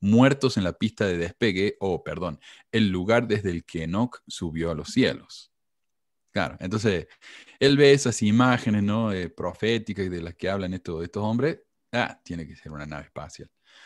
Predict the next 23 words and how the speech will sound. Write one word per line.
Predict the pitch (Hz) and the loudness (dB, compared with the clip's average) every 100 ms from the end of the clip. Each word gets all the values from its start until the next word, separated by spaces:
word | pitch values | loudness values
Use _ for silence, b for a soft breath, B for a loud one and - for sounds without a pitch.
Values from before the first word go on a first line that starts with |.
| B B B - | B B B -6
Aquí | 110 - 131 | -4 2 4
Daniken | 135 135 123 127 | 6 4 2 2
hace | 127 127 | 2 2
un | 113 | 2
pequeño | 113 131 120 113 | 0 2 2 2
desvío | 110 107 117 | 2 2 0
en | 113 | 0
su | 117 | 0
historia | 110 - 127 139 | -2 0 2 2
y | |
nos | 104 | 0
cuenta | - 117 113 | 0 0 0
la | 101 | -2
historia | - 110 113 | 0 0 0
de | |
Melquisedec, | 95 85 - - 92 107 196 - - _ | -2 -4 -8 -8 -4 2 4 2 -8 _
pero | 85 85 - - 101 | -8 -8 -8 -14 -8
la | 90 | -6
conecta | - 110 131 - 82 | -2 2 2 0 -6
después, | 71 - 71 | -10 -12 -12
vamos | 78 85 | -10 -10
a | |
ver. | 80 | -10